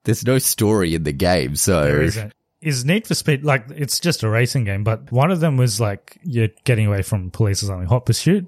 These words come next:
Speaker 2: Need for Speed Hot, Hot Pursuit, where you're
Speaker 1: They, they're all just street racing games, so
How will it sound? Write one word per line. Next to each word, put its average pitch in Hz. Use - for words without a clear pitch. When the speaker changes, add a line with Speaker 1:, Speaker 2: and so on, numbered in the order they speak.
Speaker 2:
Need 127
for -
Speed 131
Hot, 131
Hot 127
Pursuit, 165
where 117
you're 98
Speaker 1:
They, 120
they're 139
all 190
just 117
street -
racing 87
games, 71
so 73